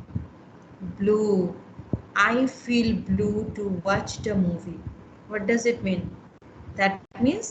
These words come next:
আমি একটা ইডিয়ামস ইউজ করেছি, feel blue, মানে হচ্ছে কি খুব স্যাড। আমি অনেক স্যাড, আমি অনেক দুঃখিত হয়েছিলাম এই মুভিটা দেখে বা এই সিনারিওটা দেখে। So, "I feel blue to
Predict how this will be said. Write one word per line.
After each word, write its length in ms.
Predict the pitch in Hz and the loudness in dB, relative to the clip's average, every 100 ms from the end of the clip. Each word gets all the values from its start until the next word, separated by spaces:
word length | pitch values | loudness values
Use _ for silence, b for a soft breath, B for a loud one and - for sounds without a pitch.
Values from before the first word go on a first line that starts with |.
| - - - - - - | -14 -20 -20 -20 -8 -2
আমি 280 | 196 220 | 0 2
একটা 440 | 233 233 254 320 392 | 2 2 2 2 2
ইডিয়ামস 400 | 247 247 240 - | 0 4 4 4
ইউজ 180 | 202 - | -4 -6
করেছি, 360 | 190 175 - 175 - - | -6 -8 -8 -14 -14 -4
feel 380 | 254 254 262 185 | 2 4 4 6
blue, 220 | 190 175 165 - - - | 6 6 2 -6 -20 -14
মানে 180 | 185 196 | -6 -2
হচ্ছে 320 | 226 226 - | 0 0 -2
কি 160 | 247 294 - | -4 -4 -6
খুব 100 | 240 | -8
স্যাড। 580 | - 220 175 - - - - - - - - - | 0 0 0 -4 -12 -20 -20 -20 -20 -20 -12 -2
আমি 220 | 202 240 226 | 0 0 0
অনেক 260 | 214 220 | -2 -4
স্যাড, 380 | - 220 185 185 185 185 | 0 4 6 6 2 -2
আমি 160 | 196 | 0
অনেক 200 | 214 202 | 0 -2
দুঃখিত 360 | 202 - 240 240 | -6 -6 -4 -2
হয়েছিলাম 640 | 240 202 190 208 220 302 - - | 0 0 0 -4 -4 -4 -8 -4
এই 100 | 190 | 2
মুভিটা 400 | 185 180 196 202 | 4 4 -2 -4
দেখে 480 | 180 175 - 247 - B - | -4 -4 0 0 -2 B -4
বা 100 | 196 - | -2 0
এই 100 | 208 | -4
সিনারিওটা 560 | - 202 190 185 180 185 | -4 0 0 2 0 -2
দেখে। 400 | 165 - - - - - - - | -4 -12 -16 -18 -20 -20 -20 -10
So, 180 | - 240 339 - | 0 2 2 -2
"I 320 | - 196 214 233 | 0 2 2 -2
feel 440 | - - 190 190 | -6 -4 0 0
blue 400 | 190 180 180 208 392 - - - - - | 0 2 4 4 0 -4 -14 -18 -18 -20
to 100 | - | -12